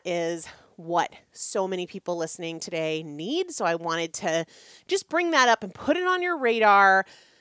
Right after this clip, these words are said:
high level, because I had this conversation just a couple days ago with a client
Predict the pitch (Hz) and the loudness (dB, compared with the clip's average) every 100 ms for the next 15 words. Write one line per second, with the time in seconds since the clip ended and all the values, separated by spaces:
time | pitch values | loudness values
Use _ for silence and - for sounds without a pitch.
0 | _ - 214 269 269 202 190 190 185 185 | _ -2 2 2 2 2 2 2 0 -2
1 | 185 196 180 175 175 208 196 196 - 202 | -4 -2 0 0 -2 -4 -4 -6 -6 -6
2 | 196 190 175 190 180 - - 196 180 175 | -4 -6 -8 -8 -10 -10 -10 -8 -6 -6
3 | 165 175 160 156 156 - 160 151 147 | -6 -2 -2 -2 -8 -8 -6 -6 -8